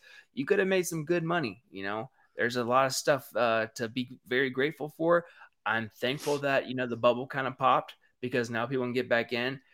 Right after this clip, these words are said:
you know, kinda reset, and there's not, not that fear of when is it gonna happen. So, um, I,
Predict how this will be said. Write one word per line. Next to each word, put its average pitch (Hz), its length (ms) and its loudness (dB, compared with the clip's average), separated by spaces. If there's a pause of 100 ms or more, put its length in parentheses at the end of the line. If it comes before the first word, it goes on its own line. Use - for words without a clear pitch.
(200)
you 117 120 -4
know, 113 240 2
kinda 120 260 -4
reset, 123 640 4
and 101 100 -6
there's 117 180 -2
not, 117 140 -4
not 113 200 -2
that 98 160 -2
fear 117 200 -2
of 95 80 -6
when 113 160 0
is 113 160 -2
it 113 80 0
gonna 104 220 -4
happen. 110 480 0 (380)
So, 113 280 6
um, 110 300 0
I, - 180 -2